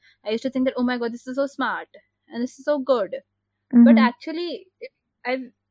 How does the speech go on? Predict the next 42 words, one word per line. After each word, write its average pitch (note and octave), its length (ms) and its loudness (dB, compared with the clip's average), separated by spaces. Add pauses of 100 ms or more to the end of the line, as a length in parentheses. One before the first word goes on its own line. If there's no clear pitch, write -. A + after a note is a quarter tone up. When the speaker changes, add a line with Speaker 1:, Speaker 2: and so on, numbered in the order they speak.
(180)
Speaker 1:
I B3 120 -6
sat B3 360 -2
and D4+ 140 -4
I - 40 -4
watched B3+ 360 -6
all A3+ 240 -2
of B3+ 140 -8
those C4 240 -4
ads, F#3+ 360 -10 (280)
and A#3 160 -6
then C4 100 -4
I C#4 100 -4
just D#4 200 -12
saw, D#4 180 -4 (180)
"This B3+ 180 -10
is, D4 120 -20 (440)
God, A#3+ 220 -6
this B3+ 100 -16
is B3+ 100 -12
just D4+ 180 -16 (120)
horrible." A3 440 -8
It's B3 300 -12
like, C#4 180 -10 (880)
it's C4 140 -6
implying B3+ 420 -4
that C#4+ 140 -6
men A#3 280 -6
don't B3+ 220 -4
have C4 180 -10
control G#3 440 -8
over G#3 160 -8
their A3 140 -8
thoughts F#3+ 380 -10
and G#3+ 120 -8
actions, A3+ 420 -12
and G#3 140 -8
they're G3+ 80 -8
just A3+ 300 -16
human G3+ 520 -8
being G3 300 -14
controlled F#3+ 560 -8
by F#3+ 260 -8